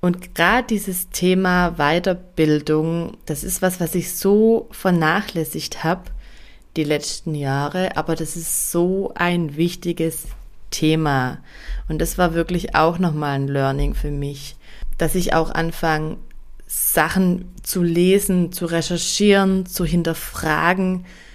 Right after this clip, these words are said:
die Gründe zu suchen, den Ursprung zu suchen, einfach Sachen zu verstehen. Nicht nur auf mich, auf meinen Körper, sondern eben auch auf diese finanzielle Seite.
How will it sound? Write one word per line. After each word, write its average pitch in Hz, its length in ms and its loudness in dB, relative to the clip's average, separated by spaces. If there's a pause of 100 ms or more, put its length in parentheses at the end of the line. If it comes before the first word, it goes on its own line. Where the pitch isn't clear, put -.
(1000)
die 185 300 -4
Gründe 220 400 6
zu 214 200 0
suchen, 202 460 4
den 180 240 4
Ursprung 202 640 6
zu 185 160 -4
suchen, 185 880 2 (560)
einfach 180 460 0
Sachen 175 420 2
zu 175 140 -4
verstehen. 147 880 -2 (320)
Nicht 202 460 6
nur 185 480 4
auf - 280 -2
mich, 180 380 2
auf - 120 -4
meinen 151 220 -4
Körper, 175 440 0
sondern 175 480 -2
eben 160 300 -2
auch 147 300 -4
auf 151 160 -4
diese 156 240 -4
finanzielle 143 760 -4
Seite. 135 580 -6